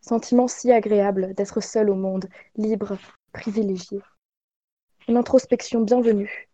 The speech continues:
et sublimée par cette impression légère de pouvoir quitter le sol à tout moment, comme si ce qui me faisait tenir debout,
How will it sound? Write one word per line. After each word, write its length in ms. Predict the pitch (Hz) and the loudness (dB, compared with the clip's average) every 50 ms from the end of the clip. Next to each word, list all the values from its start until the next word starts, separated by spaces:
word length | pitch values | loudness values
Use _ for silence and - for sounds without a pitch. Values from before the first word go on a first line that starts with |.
| - | -8
et 60 | - | -8
sublimée 500 | 202 - - 226 202 214 220 226 214 220 | -8 -6 -6 -6 -4 -2 -2 0 0 0
par 160 | 180 - 214 - | -2 -4 -8 -4
cette 200 | - 202 196 208 | -4 -4 -4 -4
impression 440 | 202 202 - 220 208 - - 220 | -10 -8 -8 -10 -10 -8 -8 -6
légère 480 | 202 202 208 208 196 202 196 190 196 190 | -2 -2 -2 0 0 0 -2 -2 -4 -6
de 100 | 185 196 | -10 -12
pouvoir 400 | - - 214 190 196 190 - - | -12 -12 -6 -4 -4 -4 -4 -8
quitter 300 | - - 208 - - 226 | -14 -16 -14 -8 -6 -4
le 120 | 214 202 | -4 -4
sol 360 | 180 - - - 180 185 190 196 - | -8 -8 -10 -8 -4 -4 -4 -4 -6
à 100 | 196 180 | -12 -14
tout 220 | - - - 226 | -16 -14 -8 -6
moment, 380 | 208 196 190 180 175 175 190 - _ _ _ _ _ _ _ _ _ _ _ | -6 -4 -4 -6 -8 -10 -12 -16 _ _ _ _ _ _ _ _ _ _ _
comme 140 | - 208 214 | -4 -4 -4
si 240 | - - - 226 233 | -4 -6 -12 -12 -12
ce 180 | - - - | -10 -10 -12
qui 180 | - - - 220 | -12 -8 -8 -6
me 120 | 214 208 | -6 -6
faisait 300 | 196 - 208 196 208 208 | -6 -6 -8 -4 -4 -4
tenir 320 | 202 - 220 220 226 220 208 | -2 -2 -2 -2 0 -2 -2
debout, 320 | 196 190 180 185 196 - | -4 -4 -4 -8 -10 -12